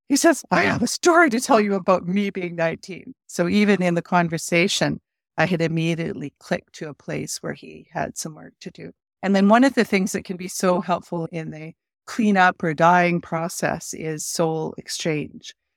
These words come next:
So what that is, is where we enter into a soul exchange, literally, of life force with people that are close to us. So whether it's our kids or it's our partners or,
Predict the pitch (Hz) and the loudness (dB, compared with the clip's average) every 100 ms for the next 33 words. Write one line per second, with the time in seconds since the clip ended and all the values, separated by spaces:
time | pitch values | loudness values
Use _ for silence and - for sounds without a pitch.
0 | _ - 190 196 202 247 262 208 175 165 | _ -4 0 0 2 2 4 2 -2 -6
1 | 165 170 170 165 165 165 170 185 - 196 | -12 -6 -2 -2 -2 -4 -2 -2 -2 -6
2 | 180 170 170 - - 160 151 - - 170 | -4 -4 -4 -6 -8 -6 -6 -4 -2 0
3 | 165 165 - - - 175 - - 185 165 | 0 -4 -10 -20 -12 -8 -8 -2 -2 -2
4 | 147 - 165 - 170 156 156 156 156 160 | -4 -2 -4 -4 -12 -10 -12 -8 -8 -8
5 | - 160 147 135 - 151 _ _ 165 - | -10 -8 -6 -8 -8 -10 _ _ -16 -10
6 | 156 147 160 139 _ _ _ - 175 - | -10 -8 -8 -8 _ _ _ -4 -2 -2
7 | 147 - - 165 - - - - 165 165 | -4 -4 -10 -12 -12 -14 -12 -8 -6 -8
8 | 170 180 - 196 - 185 180 - 151 139 | -8 -8 -4 -4 0 2 2 -2 -8 -8
9 | - 156 - - - 208 214 196 185 180 | -10 -12 -10 -8 0 0 0 -6 -8 -10
10 | - - - 160 - | -14 -20 -14 -12 -12